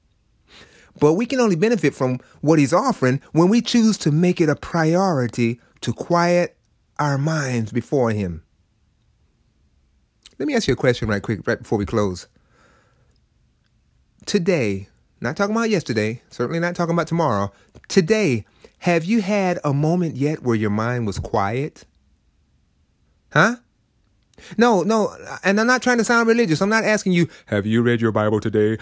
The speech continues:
Have you prayed?" I'm not, I'm not even going there. I'm just talking about a quiet mind. Think about your day. Ain't no condemnation. Think about your day. Have you had a moment yet today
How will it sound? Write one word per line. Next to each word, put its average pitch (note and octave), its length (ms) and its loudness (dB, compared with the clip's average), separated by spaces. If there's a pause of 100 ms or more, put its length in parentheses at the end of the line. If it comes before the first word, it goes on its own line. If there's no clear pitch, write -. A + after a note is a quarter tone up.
(140)
Have G2 160 -4
you A2 120 0
prayed?" A#2 360 0
I'm B3+ 140 2
not, D4+ 220 2
I'm D4 120 4
not D#4+ 140 4
even E4 180 2
going E4+ 340 4
there. C3 340 2
I'm E4 220 2
just D#4 240 2
talking G#3+ 380 4
about A#3 340 2
a F3+ 80 0
quiet B3+ 680 0
mind. G3+ 640 0 (440)
Think C#4+ 240 0
about C4 340 2
your A#3+ 120 0
day. B2+ 540 0
Ain't A#3+ 180 -4
no D4 100 -4
condemnation. C#3+ 680 0
Think C4+ 220 0
about B3 280 0
your G#3 80 0
day. E3 280 0 (220)
Have E3 220 -2
you D#3+ 100 2
had A3 300 -2
a G3+ 80 -2
moment F#3+ 420 0
yet C#3 240 -2
today C3+ 500 -2